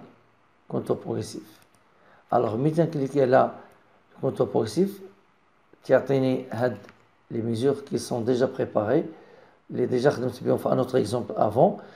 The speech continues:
دونك حنايا نديرو ابيرسي. ملي تندير ابيرسي تلاحظوا بان ليماج دخلت اون بروغريسيف سو في، في ليماج، ولا تيبان ليا لو فون ديال ل-، لاغيير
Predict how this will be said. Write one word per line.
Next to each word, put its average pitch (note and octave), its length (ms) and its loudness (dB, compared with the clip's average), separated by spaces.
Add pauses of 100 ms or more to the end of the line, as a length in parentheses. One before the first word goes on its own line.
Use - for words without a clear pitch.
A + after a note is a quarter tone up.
(260)
دونك D#3+ 160 2
حنايا D#3 420 8
نديرو C#3 240 6
ابيرسي. - 560 4 (1700)
ملي C3+ 140 -2
تندير B2+ 400 2
ابيرسي - 320 2
تلاحظوا D3+ 500 0
بان C3+ 460 0
ليماج C3 480 2 (360)
دخلت D#3+ 440 2
اون C#3 380 2
بروغريسيف D3 480 2
سو E3+ 340 4 (240)
في، - 260 6
في - 120 -8
ليماج، A2+ 380 0 (360)
ولا C3+ 160 2
تيبان C3+ 360 4
ليا C3+ 400 2
لو C3 160 4
فون - 300 0 (560)
ديال B2 420 2 (440)
ل-، A#2+ 500 6
لاغيير A#2+ 280 6